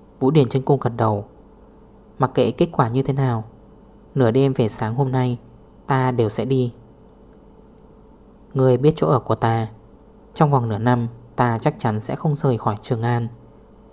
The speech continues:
Nếu như ngươi có chuyện gì, có thể tùy thời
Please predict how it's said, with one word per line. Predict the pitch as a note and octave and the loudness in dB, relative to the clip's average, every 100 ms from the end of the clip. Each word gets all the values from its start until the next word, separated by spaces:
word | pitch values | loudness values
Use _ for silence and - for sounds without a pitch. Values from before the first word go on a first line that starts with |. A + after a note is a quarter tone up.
| - - | -20 -6
Nếu | B2+ | 0
như | C3+ D3+ | 2 2
ngươi | C#3+ C#3 | 4 2
có | C3+ | 2
chuyện | A2+ C#3 A#2 | -2 -2 -2
gì, | B2 A2+ G#2+ - - - | -2 -2 -4 -10 -20 -12
có | - | -6
thể | C3 C#3 | -2 0
tùy | G#2+ A#2 A2 | 0 -4 -4
thời | A#2+ A2+ G#2+ | -4 -4 -4